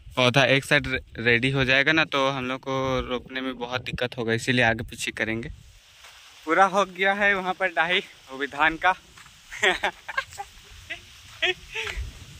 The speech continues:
और अभी आए हुए हैं जो हम लोग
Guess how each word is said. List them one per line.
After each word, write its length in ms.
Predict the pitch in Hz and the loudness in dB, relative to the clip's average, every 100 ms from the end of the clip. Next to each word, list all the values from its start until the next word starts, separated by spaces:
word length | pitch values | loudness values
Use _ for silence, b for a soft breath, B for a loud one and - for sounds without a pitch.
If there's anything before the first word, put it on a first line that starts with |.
| - 156 151 160 254 294 B B B B 151 | -8 -8 -6 -10 -10 -12 B B B B 2
और 200 | 160 180 | 4 4
अभी 220 | 185 190 | 4 4
आए 320 | 170 180 190 | 4 4 0
हुए 100 | 185 | -2
हैं 360 | 180 185 190 185 | -2 0 -2 -2
जो 140 | 170 | -4
हम 120 | 170 | -2
लोग 160 | 170 | 2